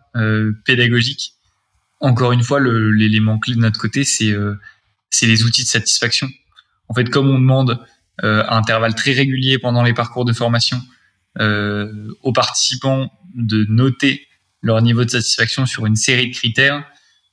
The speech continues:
euh, très concrètement, notre outil de pilotage, c'est la notification Slack qui dit, « J'ai un feedback qui a été, euh, ren-, qui a été complété. »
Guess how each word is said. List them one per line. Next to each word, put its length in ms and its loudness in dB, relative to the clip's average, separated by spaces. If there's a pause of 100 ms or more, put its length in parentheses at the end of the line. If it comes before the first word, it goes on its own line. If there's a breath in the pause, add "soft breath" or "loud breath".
(240)
euh, 300 -2
très 200 -2
concrètement, 500 0
notre 260 -4
outil 240 -2
de 60 -16
pilotage, 580 -2 (220)
c'est 240 0
la 100 0
notification 640 -2
Slack 380 -2 (400)
qui 120 -6
dit, « 380 -2 (420)
J'ai 280 2
un 280 -2
feedback 420 -2
qui 120 -2
a 60 2
été, 280 0
euh, 300 0
ren-, 280 0
qui 140 -2
a 40 2
été 160 -2
complété. » 560 -2